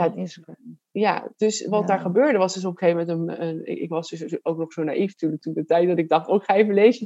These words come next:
Speaker 1: wat mensen eronder zetten." En zo die ene moeder die ik graag wilde bereiken daar zijn. Nou, die was daar niet, kan ik je vertellen.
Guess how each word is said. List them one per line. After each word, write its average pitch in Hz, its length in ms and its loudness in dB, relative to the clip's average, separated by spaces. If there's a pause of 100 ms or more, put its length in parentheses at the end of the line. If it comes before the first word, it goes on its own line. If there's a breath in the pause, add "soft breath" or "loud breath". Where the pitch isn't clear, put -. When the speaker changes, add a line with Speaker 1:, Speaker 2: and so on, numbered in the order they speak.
Speaker 1:
wat 170 100 6
mensen 175 200 2
eronder 294 300 4
zetten." 185 200 2
En 185 80 -2
zo 208 140 4
die 214 120 6
ene 208 180 6
moeder 208 320 4
die 202 120 2
ik 196 80 -8
graag 196 180 0
wilde 202 240 6
bereiken 185 380 4
daar 175 160 8
zijn. 185 300 4 (220 loud breath)
Nou, 185 160 6
die 240 120 8
was 240 220 8
daar 214 140 10
niet, 247 380 4
kan 247 140 4
ik 254 100 -2
je 254 60 -4
vertellen. 240 460 6